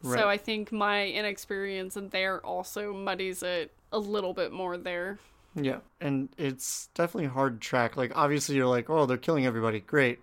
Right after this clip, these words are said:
Speaker 1: Like, that's easy to pick up, but it's just like, what else is going on in the background? Like, you really,
Speaker 2: Yeah.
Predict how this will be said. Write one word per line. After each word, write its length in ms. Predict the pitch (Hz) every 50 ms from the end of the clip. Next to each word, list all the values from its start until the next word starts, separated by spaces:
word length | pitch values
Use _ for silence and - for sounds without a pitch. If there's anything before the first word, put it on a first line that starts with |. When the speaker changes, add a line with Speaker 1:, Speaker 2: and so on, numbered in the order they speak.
| - -
Speaker 1:
Like, 400 | - 156 135 123 113 - - - -
that's 340 | - 160 170 165 - - -
easy 320 | 170 147 135 120 123 117
to 100 | 107 117
pick 240 | - - 143 - -
up, 240 | 127 127 - - -
but 160 | - 151 143
it's 200 | 139 120 - -
just 220 | - 147 135 - -
like, 380 | 147 135 123 117 110 - - - -
what 160 | 151 147 151
else 200 | 156 156 160 -
is 120 | 156 139 123
going 300 | 127 135 131 123 117 117
on 180 | 123 131 127
in 80 | 117 110
the 80 | 110 107
background? 400 | 104 120 120 120 - 139 135 131
Like, 160 | 135 127 110
you 140 | 127 127 123
really, 300 | 123 135 143 151 151 147
Speaker 2:
Yeah. 120 | 135 113